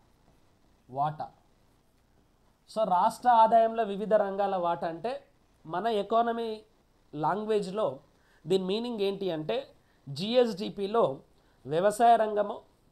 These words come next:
పారిశ్రామిక రంగము మరియు సేవల రంగం యొక్క వాటా ఎంత, ఈ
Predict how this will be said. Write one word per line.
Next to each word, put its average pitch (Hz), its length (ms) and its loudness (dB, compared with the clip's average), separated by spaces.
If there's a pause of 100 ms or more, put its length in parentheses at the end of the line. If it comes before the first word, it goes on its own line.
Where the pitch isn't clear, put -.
(100)
పారిశ్రామిక 214 720 0
రంగము 208 320 -4 (380)
మరియు 208 260 0 (460)
సేవల 233 540 2
రంగం 196 280 -2 (100)
యొక్క 175 180 -6 (140)
వాటా 160 320 -2 (180)
ఎంత, 151 300 -10 (840)
ఈ 220 160 -6